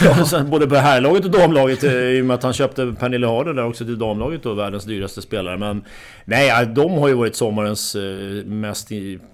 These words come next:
Speaker 2: ja, aktiva klubb när det gäller värvningar. Och, och det enda man ställer sig frågan är, han stoppar in mängder av offensiva spelare, men, men ska Thiago Silva vara mannen som ska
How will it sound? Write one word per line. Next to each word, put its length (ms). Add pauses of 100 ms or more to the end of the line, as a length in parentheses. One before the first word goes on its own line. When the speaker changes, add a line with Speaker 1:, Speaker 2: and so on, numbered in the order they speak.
Speaker 2:
ja, 220 (220)
aktiva 500
klubb 320
när 100
det 60
gäller 220 (160)
värvningar. 500
Och, 280
och 100 (540)
det 100
enda 120
man 80
ställer 180
sig 140
frågan 300
är, 100
han 160
stoppar 300
in 440 (120)
mängder 360
av 80
offensiva 480
spelare, 600 (260)
men, 400
men 280 (220)
ska 180
Thiago 300
Silva 340
vara 120
mannen 260
som 140
ska 340